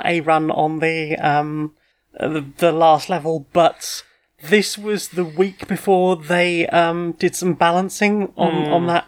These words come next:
Speaker 1: um, fourth level, which at the moment is the, is the last one in, in the game. And, uh, like, there was one boss that I'd, like, I was literally kiting it around for, like, fifteen minutes.
Speaker 2: Yeah.
Speaker 1: Which by that, that point meant that other enemies had spawned in as well,
Speaker 2: Hmm.
Speaker 1: and I just could not get close enough to it to do, do enough damage with the, uh, with the cleric.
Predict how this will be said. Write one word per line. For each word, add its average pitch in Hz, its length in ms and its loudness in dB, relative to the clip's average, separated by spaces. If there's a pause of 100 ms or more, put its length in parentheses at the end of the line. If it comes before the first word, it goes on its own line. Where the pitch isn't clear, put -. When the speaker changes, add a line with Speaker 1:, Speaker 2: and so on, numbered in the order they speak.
Speaker 1:
um, 175 280 0
fourth 180 300 0
level, 226 380 2 (340)
which 165 160 -6
at - 60 -6
the 180 60 -6
moment 185 280 0
is 160 140 -4
the, 165 160 2
is 160 180 -2
the 175 80 0
last 165 300 2
one 170 120 2
in, 160 140 -2
in 160 200 -4
the 160 80 0
game. 220 340 2 (420)
And, 185 800 0 (140)
uh, - 160 0 (140)
like, 175 220 4
there 180 120 2
was 175 160 0
one 202 300 2
boss 185 260 2
that - 140 -2
I'd, 160 200 2
like, 165 320 -2 (100)
I 180 80 4
was 170 160 -4
literally 175 340 -2
kiting 165 400 -4
it - 80 -4
around 160 280 0
for, - 100 -6
like, 147 160 -2
fifteen 156 440 -2
minutes. 165 460 -4
Speaker 2:
Yeah. 151 520 2
Speaker 1:
Which 175 360 0
by 175 180 4
that, 165 260 2
that 180 220 2
point 170 240 -2
meant 147 240 -2
that - 200 4
other 165 340 4
enemies 160 560 2
had 165 180 0
spawned 165 340 2
in 139 100 2
as 143 160 2
well, 151 280 4
Speaker 2:
Hmm. 220 360 4
Speaker 1:
and 165 140 4
I 170 60 4
just - 320 -6
could - 260 -2
not 160 180 2
get 165 200 -6
close 147 280 -2
enough 156 220 -4
to 180 140 -4
it 190 140 -2
to - 80 -12
do, 165 140 -2
do 160 240 0
enough 165 220 0
damage 175 300 2
with 185 160 -2
the, 190 200 2
uh, 196 140 4
with 165 140 -4
the 196 80 2
cleric. 196 460 2